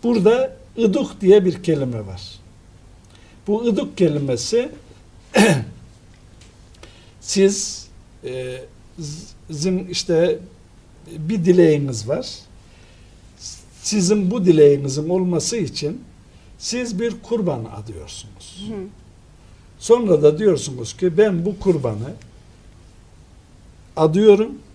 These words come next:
Speaker 1: Bu kurbanı bütün köy halkını bu kurban için davet edeceğim. Bu kurbanı keseceğim. Bunun diyorsunuz adı Allah'lıktır diyorsunuz.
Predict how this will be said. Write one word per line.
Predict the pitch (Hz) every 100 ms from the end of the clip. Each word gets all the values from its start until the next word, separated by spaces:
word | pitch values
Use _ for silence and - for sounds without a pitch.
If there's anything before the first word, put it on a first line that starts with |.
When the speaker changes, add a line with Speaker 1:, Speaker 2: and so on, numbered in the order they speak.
| - -
Speaker 1:
Bu | 208 -
kurbanı | 196 170 147 131 120 156
bütün | 175 226 185 135 - -
köy | - 180 151
halkını | 139 127 - 131 117 95 - - - - -
bu | 190
kurban | 190 180 160 135
için | 127 - 127 120
davet | 147 175 180
edeceğim. | 185 180 175 190 202 180
Bu | 190
kurbanı | 185 156 139 120 113
keseceğim. | 190 185 175 151 208 233 - - - - 226
Bunun | 233 214 170
diyorsunuz | 147 131 135 131 120 - -
adı | 180 160 214 -
Allah'lıktır | 165 156 139 113 123 - 123 104
diyorsunuz. | 98 87 85 - - - -